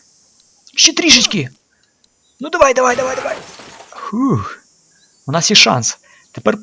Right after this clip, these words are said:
поповзіть через вікно, використовуючи клавішу W.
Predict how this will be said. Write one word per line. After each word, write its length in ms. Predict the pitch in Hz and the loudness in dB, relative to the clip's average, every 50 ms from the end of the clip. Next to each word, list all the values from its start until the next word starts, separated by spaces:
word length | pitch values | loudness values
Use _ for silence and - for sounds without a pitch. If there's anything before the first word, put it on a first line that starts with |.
| - | -2
поповзіть 580 | - 165 160 - 185 160 143 143 160 233 208 214 | -2 -2 -2 0 -4 -4 -2 0 0 0 0 0
через 300 | - - 160 151 147 131 | -2 -2 0 0 0 0
вікно, 300 | 131 139 143 185 269 302 | -2 -2 -2 -4 -4 -4
використовуючи 600 | 262 - - 143 131 - 226 220 208 214 - 202 | -4 -4 -4 -4 -4 -2 0 0 0 0 -2 -4
клавішу 1000 | - - - 135 147 156 156 156 143 - - - - 160 160 160 156 156 - - - 156 | -4 -2 0 2 2 2 2 0 -2 0 0 -2 -2 -2 -2 -2 -2 -4 -6 -8 -6 0
W. 400 | - 120 233 165 135 107 107 101 | 2 2 2 2 0 -4 -6 -8